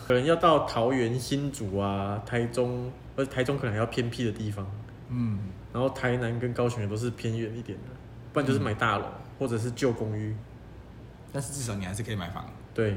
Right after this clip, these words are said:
Speaker 2: 而且元po已经三十岁了，应该是有一些存款的吧？
Speaker 1: 嗯。
Speaker 2: 对吧？这其实，其实我觉得是稳健的啦，应该是还是买得起房啊，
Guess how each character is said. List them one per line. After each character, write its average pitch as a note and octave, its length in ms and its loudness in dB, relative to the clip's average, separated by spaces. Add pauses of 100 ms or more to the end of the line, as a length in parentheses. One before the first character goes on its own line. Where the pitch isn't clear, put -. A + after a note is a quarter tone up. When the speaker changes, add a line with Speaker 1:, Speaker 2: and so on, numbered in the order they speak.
Speaker 2:
而 F#3+ 60 4
且 D3 380 8
元 D3+ 180 4
po F#3 160 8
已 B2 80 4
经 C#3 100 0
三 C#3 160 2
十 A#2 100 -2
岁 G#2 280 -2
了， E2+ 80 -6 (640)
应 A#3 100 2
该 A#3+ 200 6
是 G#3 100 0
有 C3+ 80 6
一 - 20 4
些 C#3 80 4
存 G#2+ 280 0
款 F2 240 -4
的 F2 40 -10
吧？ F2 140 -10 (840)
Speaker 1:
嗯。 A#2+ 360 -2
Speaker 2:
对 A2 80 0
吧？ F#2 220 -2 (100)
这 E3 140 -2
其 D3 220 -2
实， G#2+ 160 -2 (100)
其 - 180 -4
实 G#2+ 180 -2
我 F#2+ 100 -6
觉 C3 160 0
得 D3 80 6
是 D3+ 220 2 (120)
稳 G#2+ 140 0 (120)
健 C3+ 260 6
的 F#2+ 100 -4
啦， E2 60 -6 (180)
应 F3 60 2
该 G3 120 6
是 G3+ 160 2
还 D#3 240 2
是 A3+ 100 4
买 D3 160 6
得 C3+ 80 2
起 B2+ 160 -2
房 G#2+ 260 -2
啊， A2+ 220 -2